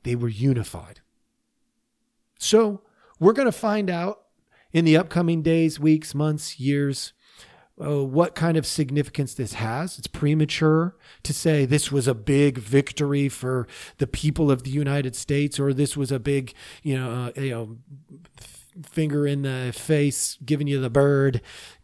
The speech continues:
event for the people of the United States. Uh, I, it's too early to tell. It's going to depend on what comes next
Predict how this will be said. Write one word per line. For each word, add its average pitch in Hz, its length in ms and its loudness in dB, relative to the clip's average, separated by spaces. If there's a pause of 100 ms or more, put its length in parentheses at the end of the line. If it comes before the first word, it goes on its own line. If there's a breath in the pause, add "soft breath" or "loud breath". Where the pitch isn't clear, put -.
(140)
event 139 1000 -4
for 143 220 -4
the 123 260 -4
people 139 300 0
of 120 80 -4
the 131 80 -4
United 131 400 -4
States. 135 440 -4 (360 loud breath)
Uh, 147 180 -6 (180)
I, 151 180 0 (180)
it's 156 180 -4
too 165 300 -4
early 139 260 2
to 107 100 -8
tell. 147 540 -8 (420)
It's 131 140 -8
going 185 440 -2
to 170 120 -12
depend 156 640 -2 (1120)
on 123 160 -4
what 135 200 -4
comes 120 340 -6
next 127 580 -8